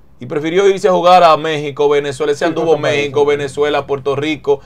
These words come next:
Speaker 1: todos esos países, pero jugaba el año entero. En N B A era a ver si quedaba.
Speaker 2: Tremenda carrera de Jan Michael
Speaker 1: Sí,
Speaker 2: internacionalmente.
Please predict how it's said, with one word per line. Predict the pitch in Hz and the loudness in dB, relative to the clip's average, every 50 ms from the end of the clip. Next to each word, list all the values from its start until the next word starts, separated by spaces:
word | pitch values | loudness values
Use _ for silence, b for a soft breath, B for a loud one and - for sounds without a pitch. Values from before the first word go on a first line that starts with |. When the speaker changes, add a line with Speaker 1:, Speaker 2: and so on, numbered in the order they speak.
| b b b b - | b b b b 2
Speaker 1:
todos | 190 208 240 | 4 4 4
esos | 220 - 220 - | 6 4 2 4
países, | - 190 185 190 185 214 214 | 4 2 2 2 2 0 0
pero | 202 190 185 180 170 | 0 -2 -2 -4 -4
jugaba | 165 165 156 165 170 175 | -4 2 4 6 8 8
el | 190 196 | 8 6
año | 190 202 214 220 | 4 4 2 2
entero. | 214 214 - 247 269 311 311 254 165 139 - _ _ _ _ _ _ _ _ _ - | 0 2 0 2 2 4 4 2 2 -2 -4 _ _ _ _ _ _ _ _ _ -4
En | - 190 208 | -2 0 0
N | 214 214 220 | 0 2 4
B | 208 220 | 6 6
A | 233 254 262 | 6 6 6
era | 254 226 208 - - | 6 4 4 2 2
a | - 185 196 196 | 4 4 4 4
ver | 190 180 214 240 269 294 277 | 4 2 2 4 4 2 2
si | - - 285 226 | -4 -6 -8 -2
quedaba. | - 247 220 196 185 190 185 180 170 156 160 180 202 - | 2 2 4 4 6 6 8 8 8 8 6 4 4 2
Speaker 2:
Tremenda | - - 123 120 117 123 123 127 135 151 | -6 -12 -12 -10 -10 -10 -10 -8 -8 -8
carrera | 143 147 143 135 147 160 175 175 151 | -8 -8 -6 -4 -4 -2 -2 -2 -4
de | 139 139 131 | -6 -4 -6
Jan | 135 127 127 | -6 -6 -4
Michael | 135 160 180 160 143 131 | -4 -4 -4 -4 -6 -8
Speaker 1:
Sí, | 123 | -6
Speaker 2:
internacionalmente. | 101 95 95 95 98 104 117 135 156 156 139 147 143 - - - | -8 -8 -8 -6 -6 -6 -4 -4 -4 -4 -6 -8 -10 -12 -20 -20